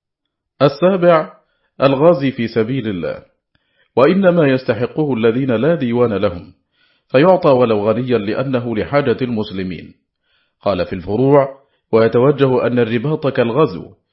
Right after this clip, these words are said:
ويعطى الفقير ما يحج به الفرض ويعتمر"، لحديث: "الحج والعمرة في سبيل الله"،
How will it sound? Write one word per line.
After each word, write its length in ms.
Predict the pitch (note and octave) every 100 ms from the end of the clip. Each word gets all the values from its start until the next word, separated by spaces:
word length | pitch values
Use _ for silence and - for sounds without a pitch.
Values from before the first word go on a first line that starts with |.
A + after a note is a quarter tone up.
| _ _ -
ويعطى 340 | G2+ B2 B2+
الفقير 500 | A#2+ A2 A2 D3+ C#3
ما 180 | B2 C3
يحج 440 | A#2+ G#2 D3 C#3 A#2+
به 260 | F#2+ B2
الفرض 420 | A#2 G#2+ D3 D3
ويعتمر"، 640 | G#2+ A2 A#2+ G#2+ D#3+ C#3+ F2 - _ _ _ _ -
لحديث: 580 | G2 G2+ G#2 C#3+ C#3+ D3 _ _ _ -
"الحج 440 | G2+ - D3 A#2
والعمرة 760 | B2 A2+ F#2+ B2 D3 B2 A#2 A2
في 120 | D3+ F3
سبيل 380 | B2+ A2+ B2
الله"، 520 | G#2 G2+ G#2+ G#2+ G#2